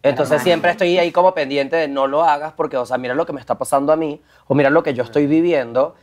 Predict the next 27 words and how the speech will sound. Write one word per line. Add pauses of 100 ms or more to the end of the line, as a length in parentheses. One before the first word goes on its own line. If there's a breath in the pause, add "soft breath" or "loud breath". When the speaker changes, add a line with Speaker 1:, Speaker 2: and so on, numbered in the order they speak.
(120)
Speaker 1:
que
me
costó
mucho
para
dejarlo.
O
sea,
sí
viviendo
contigo
igual
yo
me
escapaba
y
yo
me
Speaker 2:
Sí,
Speaker 1:
iba.
Speaker 2:
horrible. (100)
Speaker 1:
Y
entonces
era
como,
bueno,
chama,